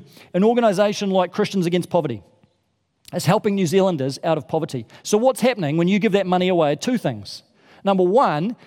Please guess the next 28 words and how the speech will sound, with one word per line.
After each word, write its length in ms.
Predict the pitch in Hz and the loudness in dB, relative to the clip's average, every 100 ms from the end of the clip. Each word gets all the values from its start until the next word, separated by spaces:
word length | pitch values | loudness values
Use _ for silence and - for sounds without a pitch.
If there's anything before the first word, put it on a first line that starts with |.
| - | -2
you're 200 | 190 202 | 2 4
helping 280 | 196 208 196 | 2 0 -2
to 60 | |
release 400 | 175 165 180 220 | 0 2 2 0
people 280 | - 196 147 | -2 -2 -2
from 160 | 127 139 | -6 -6
poverty. 500 | - 240 151 123 180 - - | -2 -2 -2 -6 -10 -10 -2
Number 160 | 196 | -2
two, 420 | 165 - 285 180 | 0 0 2 4
you're 220 | 170 196 196 | 2 0 2
helping 260 | 208 202 | 2 0
to 80 | 185 | -4
release 400 | 170 170 214 202 | 0 2 2 0
your 120 | 180 | 2
own 160 | 180 269 | 2 2
heart 380 | 226 180 156 - | 2 0 -2 -2
from 100 | 165 | -2
an 80 | 151 | -2
addiction 360 | 131 202 196 | -2 -4 -2
to 60 | 151 | -2
money. 340 | 151 165 113 - _ _ _ _ _ _ _ _ _ | -2 -2 -4 -14 _ _ _ _ _ _ _ _ _
And 200 | - 175 | -2 0
both 240 | 127 214 214 | 2 0 2
of 60 | |
those 200 | 170 151 | 0 -2
things 200 | - 156 | -2 -2
are 40 | 160 | -2
important. 460 | 160 202 175 107 | -4 -4 -6 -8